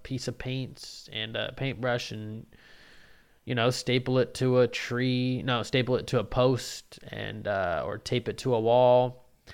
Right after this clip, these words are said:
and just go ham on it. Just say, "Fuck it. I don't have any expectations." Just move your hand, make some beautiful art.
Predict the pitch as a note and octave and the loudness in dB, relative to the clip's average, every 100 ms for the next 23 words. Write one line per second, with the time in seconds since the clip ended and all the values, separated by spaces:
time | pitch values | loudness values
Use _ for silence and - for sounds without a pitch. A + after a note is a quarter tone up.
0 | - - - A#2+ A2 A2+ G#2 A2 C3+ A#2+ | -20 -20 -10 -6 -4 -4 -4 -2 0 2
1 | C3+ D#3 A2+ G#2 A2 A2 - - A2+ A2 | 0 0 0 -2 -6 -6 -6 -4 -4 -4
2 | - B2+ D3 A#2 A2+ A#2 C3 B2 A#2+ C3 | 0 2 2 2 4 4 2 0 0 0
3 | C3 B2+ - C3 - C3+ C3 C#3 C3+ B2 | -2 -2 -2 -2 0 0 0 -2 -2 -4
4 | - - A2+ B2+ B2 B2+ B2+ C3 C3 C3+ | -6 -6 0 0 2 2 2 2 0 0
5 | C3+ B2+ A#2 A2 B2+ - B2+ B2 - - | -2 -6 -6 -6 -4 -4 -4 -4 -6 -12
6 | - _ - - C3 C3+ C3+ C3 A#2 C#3+ | -20 _ -14 -2 0 0 0 0 2 2
7 | C3 - | 0 -6